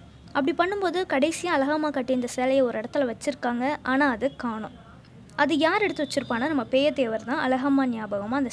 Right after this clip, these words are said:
சேலையை எடுத்து வச்சிருப்பாரு. அந்த கடைசி நேரமும் வந்துச்சு. பெரியவர் வீட்டு இளவு, ஊர்ல இருக்க எல்லாரும் வந்துட்டாங்க. "தூக்கு, தூக்கு, தூக்கப்பா" அப்படின்னு சொல்லி எல்லாரும் கத்துறாங்க.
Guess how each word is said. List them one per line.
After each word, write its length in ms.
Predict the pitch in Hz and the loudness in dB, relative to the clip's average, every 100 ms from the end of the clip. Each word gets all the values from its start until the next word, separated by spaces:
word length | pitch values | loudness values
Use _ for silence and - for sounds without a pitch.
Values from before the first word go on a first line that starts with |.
| - | -4
சேலையை 240 | 214 202 | -6 -4
எடுத்து 260 | 208 208 247 | -6 -6 -8
வச்சிருப்பாரு. 480 | 202 240 214 202 - - - - - - - - | -6 -8 -8 -10 -10 -16 -20 -18 -18 -18 -20 -8
அந்த 200 | - 302 | 0 2
கடைசி 420 | 311 285 370 - 359 | 2 2 0 -2 -2
நேரமும் 480 | 269 240 240 277 | 0 0 -2 -2
வந்துச்சு. 340 | 208 190 - - - - - | -4 -10 -12 -12 -14 -20 0
பெரியவர் 440 | 330 349 381 339 | 2 4 2 0
வீட்டு 240 | 254 240 269 | -2 -2 -2
இளவு, 320 | 220 208 214 - - - - - | -4 -8 -12 -20 -20 -20 -20 -6
ஊர்ல 320 | 294 349 370 339 | 2 2 4 2
இருக்க 180 | - | 0
எல்லாரும் 440 | 226 226 247 277 254 | -4 0 2 2 0
வந்துட்டாங்க. 380 | 214 - 196 208 - - - - - - | -2 -8 -10 -12 -18 -20 -20 -20 -20 0
"தூக்கு, 340 | 381 370 349 | 0 2 -2
தூக்கு, 420 | 330 330 - 320 311 | -2 -4 -2 -4 -2
தூக்கப்பா" 340 | 349 330 294 | -2 -2 2
அப்படின்னு 520 | 285 269 233 233 277 | 2 2 0 0 0
சொல்லி 280 | 294 269 254 | 0 -2 0
எல்லாரும் 360 | 285 220 233 285 | 0 0 -4 -4
கத்துறாங்க. 580 | 214 - 226 220 254 | -10 -8 -8 -6 -8